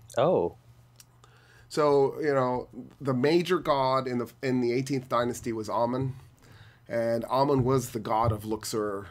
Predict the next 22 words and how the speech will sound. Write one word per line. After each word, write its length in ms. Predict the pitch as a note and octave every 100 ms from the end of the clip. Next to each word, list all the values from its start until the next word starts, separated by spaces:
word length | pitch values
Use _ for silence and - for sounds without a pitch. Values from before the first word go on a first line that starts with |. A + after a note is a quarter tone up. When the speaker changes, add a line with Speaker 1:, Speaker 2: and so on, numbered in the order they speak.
| -
Speaker 2:
So, 500 | - A#2 A2 G#2 -
and 240 | B2+ A#2
Luxor 300 | A#2 B2 C#3
was 200 | A2+ A2
the 60 | G#2+
capital, 800 | A#2+ G#2 G2 G2 G2+ G2 G#2 -
and 280 | A2+ A2 G#2+
so, 640 | - B2 A#2 A2 G#2+ G#2+ - - - - _ -
uh, 680 | A#2 A2 G#2+ G#2 G#2+ G2 -
he'd 300 | B2 D3+ C#3+
become, 520 | D3 C3+ D3 C3+ B2 -
Amun 260 | C#3 C#3+
had 140 | C3+ C3
become 300 | A#2 B2+ G#2+
the 100 | -
sort 180 | B2+
of 120 | A2 G2+
the 80 |
chief 520 | - - C3+ B2+ B2 -
god 460 | A2 G2+ G2+ G2 - - - - _
in 260 | A2 A2 G#2
the, 420 | G#2 G2+ G2+